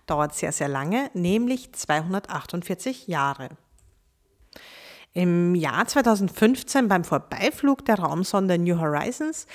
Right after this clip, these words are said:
wurden erstmals scharfe Bilder des Plutos aufgenommen. Gestartet ist die Raumsonde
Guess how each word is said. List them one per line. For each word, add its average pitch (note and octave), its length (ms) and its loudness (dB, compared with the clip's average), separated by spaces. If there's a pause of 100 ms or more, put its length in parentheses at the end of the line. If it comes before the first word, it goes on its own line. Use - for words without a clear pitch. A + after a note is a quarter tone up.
(300)
wurden G#3 240 4
erstmals A#3 640 -4
scharfe E3+ 600 0
Bilder F3 500 2
des B3+ 220 -2
Plutos F#3+ 400 -2
aufgenommen. C3+ 640 -6 (640)
Gestartet F#3+ 680 0
ist - 160 -2
die A#3 60 6
Raumsonde B3 680 0